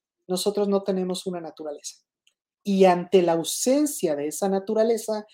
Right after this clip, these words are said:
es que somos impredecibles. Entonces, la única forma que yo propongo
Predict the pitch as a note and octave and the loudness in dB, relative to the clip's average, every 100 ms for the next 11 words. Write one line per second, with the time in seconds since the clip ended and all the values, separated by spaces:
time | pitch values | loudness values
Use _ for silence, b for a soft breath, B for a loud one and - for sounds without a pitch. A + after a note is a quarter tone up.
0 | b b G3 G3 F#3+ F3+ E3+ F3+ F3 D3+ | b b -2 0 0 -2 -4 -6 -6 -6
1 | - A#3+ - - - _ _ _ _ _ | -6 -6 -6 -10 -20 _ _ _ _ _
2 | _ _ _ B B F3+ G3 F#3 D#3 - | _ _ _ B B 2 4 4 -2 -2
3 | E3 E3 F3+ B3+ C#4+ - _ _ - A#3+ | 0 2 4 2 0 -6 _ _ 2 2
4 | G3+ G#3 F#3 - C#3+ F#3 F#3 G3+ G#3 F#3 | 4 2 0 -2 -2 -2 0 -2 0 -2
5 | D3 C3+ | -4 -12